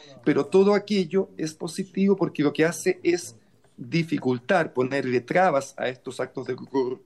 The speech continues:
de corrupción y que no sean simplemente tan sencillos como aceptar dineros en la cuenta que finalmente van a ser muy difíciles de pesquisar, si no solo a través de una investigación,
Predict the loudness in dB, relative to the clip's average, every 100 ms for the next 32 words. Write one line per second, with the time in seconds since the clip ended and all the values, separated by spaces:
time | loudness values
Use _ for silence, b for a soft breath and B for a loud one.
0 | _ 0 2 0 0 -2 -4 B B B
1 | -6 -2 0 0 0 -2 -2 -6 -4 -6
2 | -4 -4 -4 -8 -4 -4 -2 -4 -4 -4
3 | -8 B B B -6 -4 -6 -2 0 0
4 | 0 2 2 2 0 0 0 -2 -2 -4
5 | -4 -2 -4 -4 -6 -4 -4 -4 -6 -4
6 | -6 -6 b b -4 -2 0 -4 -6 -6
7 | -6 -6 -6 -8 -8 -6 -4 -4 -4 -6
8 | -8 -4 -2 -2 -6 -6 -6 -4 -4 -2
9 | -2 0 -2 -4 b b b -20 -10 -6
10 | -4 -6 -10 -8 -8 -6 -4 -4